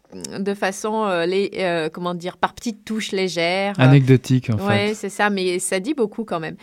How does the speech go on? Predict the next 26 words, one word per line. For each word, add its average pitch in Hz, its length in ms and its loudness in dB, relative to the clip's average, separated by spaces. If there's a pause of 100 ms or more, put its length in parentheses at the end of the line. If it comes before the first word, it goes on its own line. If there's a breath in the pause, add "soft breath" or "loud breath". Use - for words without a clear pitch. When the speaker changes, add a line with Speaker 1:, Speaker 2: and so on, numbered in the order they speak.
(340 loud breath)
Speaker 1:
Et 202 140 2
puis, 233 340 -2
euh, 196 220 4
donc, 208 220 2
on 220 40 4
découvre 208 280 0
les 254 80 4
personnalités, 214 960 -2
euh, 175 260 2
et 202 140 0
on 202 80 2
découvre 214 420 -2
aussi, 208 400 0
euh, 175 220 4
la 185 140 6
collectivité, 202 1000 0
la 170 180 -2
communauté 196 600 0
du 196 120 -8
lac, 180 280 -2
avec 175 220 -2
ses 175 120 0
Speaker 2:
Mhm. 135 80 2
Speaker 1:
trois 190 140 0
piliers 185 280 -4
fonda-, 165 280 -8